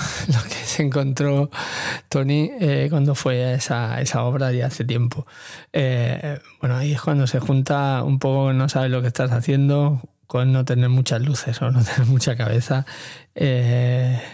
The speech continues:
increíble, me, me he reído mucho con esta, con esta anécdota y es que no, no puedo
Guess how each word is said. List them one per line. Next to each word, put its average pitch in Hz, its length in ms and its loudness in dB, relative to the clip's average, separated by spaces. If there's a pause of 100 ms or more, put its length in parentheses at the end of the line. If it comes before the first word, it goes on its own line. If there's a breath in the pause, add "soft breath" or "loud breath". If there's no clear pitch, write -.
(100)
increíble, 107 560 4
me, 131 160 4
me 131 140 4
he 135 40 0
reído 131 280 2
mucho 123 320 2
con 117 120 0
esta, 123 440 -2 (520 loud breath)
con 143 180 0
esta 127 240 0
anécdota 127 520 2
y 123 240 -2
es - 80 -10
que - 140 -2
no, 117 160 0
no 120 160 0
puedo 120 180 -2